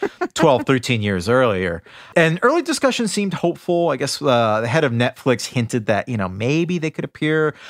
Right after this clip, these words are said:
But in the end, it didn't end up happening. Uh, executive producer Bob Boyette told People magazine, "Ashley said, 'I've not been in front of a camera since I was seventeen, and I don't feel comfortable acting.' And Mary Kate said,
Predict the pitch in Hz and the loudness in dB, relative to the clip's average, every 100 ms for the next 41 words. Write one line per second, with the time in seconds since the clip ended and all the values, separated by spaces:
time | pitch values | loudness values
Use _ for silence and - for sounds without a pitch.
0 | - - 135 185 202 202 233 220 190 175 | -20 -6 2 4 4 4 4 4 2 2
1 | 156 135 113 113 104 - 101 95 92 147 | 2 0 0 0 0 0 -2 -2 0 2
2 | 131 127 196 190 156 170 147 131 120 127 | 2 2 0 0 2 2 2 0 4 4
3 | 135 120 117 113 113 - 120 110 - 151 | 4 2 2 2 0 0 0 0 0 -2
4 | 120 123 139 123 117 107 98 - - - | 2 2 2 2 0 0 0 -6 -16 -20
5 | _ - 240 262 247 214 202 180 156 135 | _ 0 2 0 -2 0 4 4 4 2
6 | 131 180 - 233 208 - 180 170 143 - | 4 2 2 0 0 0 0 0 -2 0
7 | 139 135 139 131 127 123 107 104 - 131 | 0 2 0 0 0 0 0 0 2 2
8 | 135 113 123 107 107 107 92 - 123 - | 2 0 0 2 0 0 0 0 -2 0
9 | 120 - 113 98 98 - 107 104 - 90 | -2 0 -2 -2 -2 2 2 0 -4 -8
10 | 85 - _ _ - 123 202 185 123 147 | -8 -14 _ _ -2 2 4 2 2 0
11 | 127 - 127 113 104 | 0 0 2 2 0